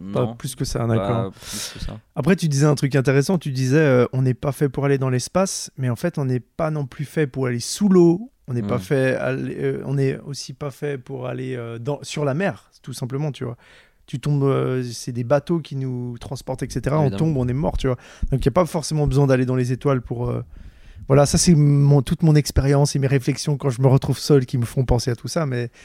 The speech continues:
Speaker 1: c'est vrai, ouais.
Speaker 2: Et le, la douleur,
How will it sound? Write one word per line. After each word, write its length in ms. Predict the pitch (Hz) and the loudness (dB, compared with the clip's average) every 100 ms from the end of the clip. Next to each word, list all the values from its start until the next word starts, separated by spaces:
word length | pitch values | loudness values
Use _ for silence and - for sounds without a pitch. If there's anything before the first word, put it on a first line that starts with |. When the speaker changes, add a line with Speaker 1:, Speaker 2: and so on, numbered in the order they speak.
| - _ | -20 _
Speaker 1:
c'est 140 | - | -6
vrai, 200 | 135 151 | -4 -2
ouais. 120 | 131 143 - _ _ _ _ _ - | -2 -4 -12 _ _ _ _ _ -12
Speaker 2:
Et 120 | 117 | -6
le, 680 | 110 104 101 98 98 95 90 - | -2 0 0 -2 -2 -2 -4 -4
la 180 | 98 | -4
douleur, 520 | 98 104 120 196 277 | -4 -6 -4 -4 -4